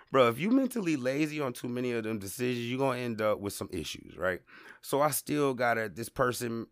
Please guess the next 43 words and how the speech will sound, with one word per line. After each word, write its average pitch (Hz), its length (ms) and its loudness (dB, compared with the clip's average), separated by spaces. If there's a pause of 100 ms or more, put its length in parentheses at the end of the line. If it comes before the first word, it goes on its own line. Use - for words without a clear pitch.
maybe 113 420 -6
being 113 300 -6
unreasonable 110 580 -6
or 107 140 -4
whatever, 107 440 0
bro, 104 160 -2
like, 101 220 -2
I 104 60 2
still 117 340 0
need 113 220 -4
them 107 140 -4
to 101 80 -4
be 98 200 -8
happy 98 460 -2
at 82 180 -2
work 107 320 0
and 95 140 -6
still 98 200 -6
perform. 117 520 -2
So 117 280 0 (460)
it 127 120 -4
doesn't 143 300 2
behoove 113 420 0
me 113 140 0
to 104 120 -2
just 98 180 -4
chump 110 340 0
'em 107 120 -2
out 107 180 4
or 101 60 2
just 98 280 -4
answer 104 440 -4
lackadaisical. 104 880 0
I 107 60 6
always 113 280 6
say, 113 80 -2
"Hey, 139 300 2
good 123 180 -2
morning." 135 400 0
<laughs> - 1200 -4
It's 104 160 0
hard, 117 360 6
bro. 78 200 -4